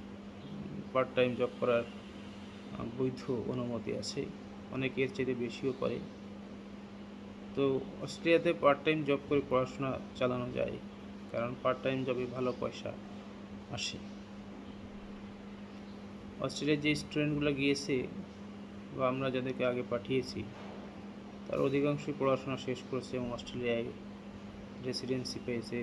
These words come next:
পাসপোর্ট পেয়ে তারা অস্ট্রেলিয়ায় সেটেল হয়ে গেছে সিডনিতে। অধিকাংশ স্টুডেন্টই আগে সিডনিতে যেত, সিডনিতেই আমি পাঠাইছি বেশি। বাংলাদেশের ম্যাক্সিমাম এজেন্টরা সিডনিতেই বেশি স্টুডেন্ট পাঠায়। আর মেলবোর্নে অনেকে যায়, পার্থে যায়,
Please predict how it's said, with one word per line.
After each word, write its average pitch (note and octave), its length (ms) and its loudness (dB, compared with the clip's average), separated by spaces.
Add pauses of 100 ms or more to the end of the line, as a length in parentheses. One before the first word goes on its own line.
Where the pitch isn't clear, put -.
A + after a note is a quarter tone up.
(120)
পাসপোর্ট - 420 -4
পেয়ে A2+ 160 -2
তারা B2 160 -2
অস্ট্রেলিয়ায় G#2+ 360 -2
সেটেল B2 300 -2
হয়ে G#2+ 140 -2
গেছে G2 180 -2 (100)
সিডনিতে। B2 420 -2 (1700)
অধিকাংশ D3 320 2 (120)
স্টুডেন্টই D3 400 0
আগে C3 120 4 (100)
সিডনিতে C3 420 -2
যেত, C3 140 0 (120)
সিডনিতেই C3 500 2
আমি C3 100 0 (260)
পাঠাইছি A#2+ 420 -2
বেশি। - 200 -4 (640)
বাংলাদেশের C3 400 0
ম্যাক্সিমাম C3 380 0
এজেন্টরা B2+ 340 -2
সিডনিতেই B2 600 -2
বেশি A2 180 -4 (840)
স্টুডেন্ট - 400 -2
পাঠায়। - 320 -4 (1200)
আর C3+ 160 0
মেলবোর্নে C#3 420 4
অনেকে B2+ 320 0
যায়, A#2 260 2 (440)
পার্থে A#2+ 360 2
যায়, A2+ 200 -2